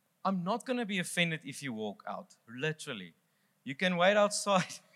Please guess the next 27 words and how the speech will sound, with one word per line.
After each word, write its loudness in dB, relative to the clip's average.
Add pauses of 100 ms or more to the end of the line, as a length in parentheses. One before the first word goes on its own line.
(120)
<laughs> -10
This -4
is -2
really 12
not 4
a 2
comfortable 0 (240)
sermon, 2 (200)
and 0
I'm 2
very 0
sorry -2
for -10
that, -8 (140)
but 0
I 2
want -4
you -8 (100)
to -10 (120)
grasp 0
something -2 (420)
of -12
God's 0
heart -4
for -10
your -4
life. -6